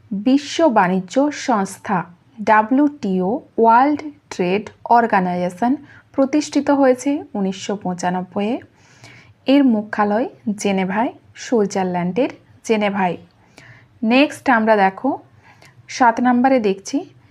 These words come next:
সংযুক্ত রাষ্ট্রসংঘ, ইউএনও বা ইউএন, ইউনাইটেড নেশনস।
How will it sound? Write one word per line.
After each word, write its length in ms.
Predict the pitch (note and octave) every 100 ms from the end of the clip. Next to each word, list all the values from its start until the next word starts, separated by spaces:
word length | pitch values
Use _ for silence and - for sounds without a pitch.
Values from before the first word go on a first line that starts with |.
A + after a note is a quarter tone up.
| _ _ _
সংযুক্ত 680 | - - B3+ C4 D4 D4 - D#4 D#4 G3
রাষ্ট্রসংঘ, 800 | F#3+ - - B3 - G3+ F3 G3+ F#3+ - _ _ _ _ _ _ _ _ _ _ _ -
ইউএনও 1000 | C#4 D#4+ E4 - G#3+ G3+ A#3+ - G3+ F#3+ A3 C#4+ _ G3
বা 160 | F#3+ F#3+ C#4 - _ _ C4+
ইউএন, 340 | B3+ F#3+ F3+ A3 - _ _ _ _ A3+
ইউনাইটেড 640 | C4 D4 D4 C#4+ D4+ D4 - _ - G#3+
নেশনস। 560 | G3 F3+ F3+ G3 F3+